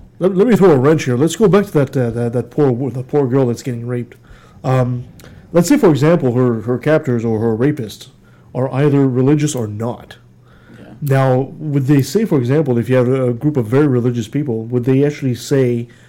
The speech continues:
Speaker 1: "No, we'd rather have the species go extinct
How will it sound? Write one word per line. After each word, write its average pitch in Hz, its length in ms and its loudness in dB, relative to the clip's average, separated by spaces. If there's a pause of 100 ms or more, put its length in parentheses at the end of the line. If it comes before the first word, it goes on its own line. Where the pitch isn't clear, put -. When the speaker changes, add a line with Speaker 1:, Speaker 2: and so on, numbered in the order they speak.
(280)
Speaker 1:
"No, 127 580 0 (760)
we'd 135 280 -2
rather 143 280 4
have 131 220 0
the 123 420 -2
species 147 520 -4
go 123 180 -2
extinct - 680 -6